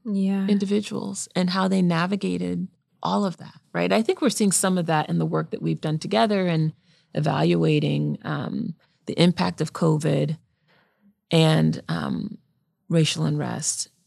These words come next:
Speaker 2: and injustice that has happened during that time. But imagine what women told me was uniquely stressful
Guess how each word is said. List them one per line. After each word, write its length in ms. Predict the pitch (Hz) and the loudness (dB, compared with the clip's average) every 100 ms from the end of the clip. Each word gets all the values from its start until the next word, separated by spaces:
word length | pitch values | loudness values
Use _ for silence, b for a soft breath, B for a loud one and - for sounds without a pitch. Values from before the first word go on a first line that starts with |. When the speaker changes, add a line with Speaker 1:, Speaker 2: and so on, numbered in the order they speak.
| - | -4
Speaker 2:
and 220 | 151 - | -2 -2
injustice 920 | - 147 123 143 - - - - - - _ _ _ _ - | -2 -2 -2 -2 -4 -4 -4 -4 -6 -12 _ _ _ _ -2
that 100 | 165 | 0
has 140 | 151 | 0
happened 380 | - 156 151 151 | -2 -4 -2 -4
during 180 | 143 147 | -2 -2
that 180 | 139 - | -4 -6
time. 340 | - 165 151 151 | -6 -4 -2 -2
But 100 | 175 | -2
imagine 800 | 185 202 269 370 - - - 165 _ _ _ _ _ _ _ _ _ _ _ _ | 0 0 -2 -4 -6 -6 -8 -12 _ _ _ _ _ _ _ _ _ _ _ _
what 320 | 190 220 - 226 | 2 4 4 4
women 340 | 247 240 233 | 4 6 4
told 340 | 226 196 202 196 | 2 0 0 2
me 100 | 170 | 0
was 240 | 156 151 | 0 0
uniquely 600 | 160 160 160 202 202 156 | 2 4 4 2 -2 -6
stressful 760 | 147 - 147 180 - - - | -6 -6 -6 -6 -8 -12 -20